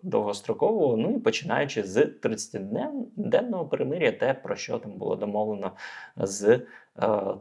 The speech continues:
Трампом. А оці всілякі, е, штуки на день, тим паче там на три,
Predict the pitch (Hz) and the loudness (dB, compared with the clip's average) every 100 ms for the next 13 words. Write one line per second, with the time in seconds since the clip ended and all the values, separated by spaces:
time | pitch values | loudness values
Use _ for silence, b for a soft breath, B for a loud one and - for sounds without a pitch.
0 | - 104 92 98 - 190 247 247 - b | 0 4 4 2 0 0 0 -6 -18 b
1 | b - 113 107 110 110 - 135 123 - | b 8 10 12 10 4 0 0 0 -6
2 | - 110 117 113 113 107 107 104 - - | -2 0 0 0 0 2 2 0 0 -2
3 | 117 113 110 110 - 139 135 - 190 101 | -2 -2 -2 -4 -2 0 0 0 -2 -2
4 | 101 127 180 170 - - 107 101 104 98 | 0 4 4 2 -4 -2 -2 0 -2 -2
5 | - 101 135 104 175 113 - 190 | -2 -4 -6 -12 -8 -6 -2 2